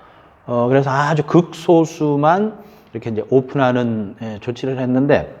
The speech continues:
예, 교회 예배도 이제, 예, 공식적으로 이렇게 모이기 때문에 금지가 되고, 교회 내에서 하는 어떤 세례,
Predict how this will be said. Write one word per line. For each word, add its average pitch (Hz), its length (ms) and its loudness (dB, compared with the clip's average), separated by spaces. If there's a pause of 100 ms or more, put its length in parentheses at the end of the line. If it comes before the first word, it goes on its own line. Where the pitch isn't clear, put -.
(120)
예, 127 60 0
교회 165 720 6
예배도 151 520 4
이제, 156 360 0 (380)
예, 113 340 -4
공식적으로 127 440 0
이렇게 98 500 -4
모이기 131 400 4
때문에 117 480 0
금지가 110 460 -2
되고, 87 280 -6
교회 120 260 4
내에서 110 340 -2
하는 104 220 -8
어떤 101 280 -12
세례, 113 580 2